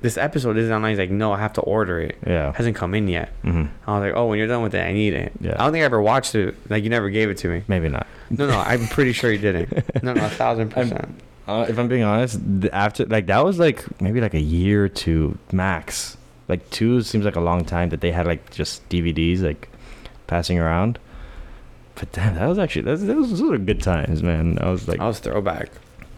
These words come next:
Speaker 2: <clears throat> like, people, people were sad that, like, Blockbusters were going out of business. You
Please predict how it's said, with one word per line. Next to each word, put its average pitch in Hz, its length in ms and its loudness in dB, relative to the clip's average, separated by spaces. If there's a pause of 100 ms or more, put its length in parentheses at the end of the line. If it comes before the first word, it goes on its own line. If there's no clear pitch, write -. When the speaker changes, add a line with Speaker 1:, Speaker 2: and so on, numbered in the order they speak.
(120)
Speaker 2:
<clears throat> 160 480 2
like, 104 220 0
people, 135 320 0
people 151 200 0
were 131 120 2
sad 101 400 0
that, 92 80 4
like, 80 260 0
Blockbusters 87 560 -2
were 80 60 0
going 85 220 2
out 76 100 0
of 76 100 -6
business. 82 340 0
You 76 80 -4